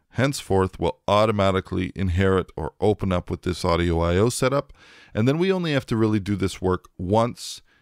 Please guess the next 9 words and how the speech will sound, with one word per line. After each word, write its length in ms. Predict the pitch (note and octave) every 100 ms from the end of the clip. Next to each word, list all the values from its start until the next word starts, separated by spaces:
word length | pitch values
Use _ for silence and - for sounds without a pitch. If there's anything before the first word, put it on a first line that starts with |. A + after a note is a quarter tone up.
| -
in 100 | G2
terms 300 | - F#2+ F2
of 100 | E2+
setting 340 | - G#2+ G#2 F#2+
things 320 | F#2+ F2+ E2+
up. 280 | A#2 - - _ _ _ _
Click 380 | - - A#2+ - -
Make 340 | G2 F#2 -
Default, 600 | C3+ D3+ D#3 D3 D3